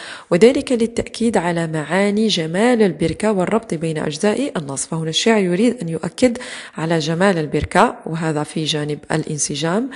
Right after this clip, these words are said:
والربط بين أجزاء النص، وهذا في جانب الاتساق. السؤال الموالي: ما علاقة العنوان بالنص؟ إذن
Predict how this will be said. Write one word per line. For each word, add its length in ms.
والربط 420
بين 220
أجزاء 380
النص، 360
وهذا 240
في 140
جانب 360
الاتساق. 760
السؤال 380
الموالي: 440
ما 140
علاقة 520
العنوان 600
بالنص؟ 800
إذن 340